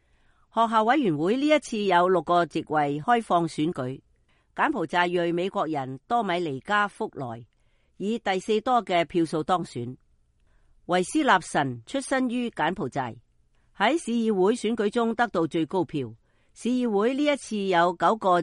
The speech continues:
席次開放選舉，佢喺九萬零七百五十六票當中獲得六千五百一十八票。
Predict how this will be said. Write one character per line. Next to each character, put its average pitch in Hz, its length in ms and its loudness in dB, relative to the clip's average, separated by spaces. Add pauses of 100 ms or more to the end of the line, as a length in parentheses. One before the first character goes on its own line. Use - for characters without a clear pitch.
席 160 220 -4
次 - 180 -8
開 175 400 2
放 160 220 0
選 147 240 -4
舉， 127 280 -8 (500)
佢 247 160 0
喺 254 160 2
九 240 240 4
萬 185 240 4
零 143 280 0
七 - 140 -8 (140)
百 196 200 6 (200)
五 170 160 0
十 196 140 -2
六 170 160 -2
票 185 240 0
當 214 220 0
中 202 280 -4 (400)
獲 196 220 0
得 262 200 4
六 180 200 0
千 254 280 -4
五 180 160 0
百 180 180 2
一 214 120 -4
十 - 160 -8
八 147 180 -2
票。 127 320 -10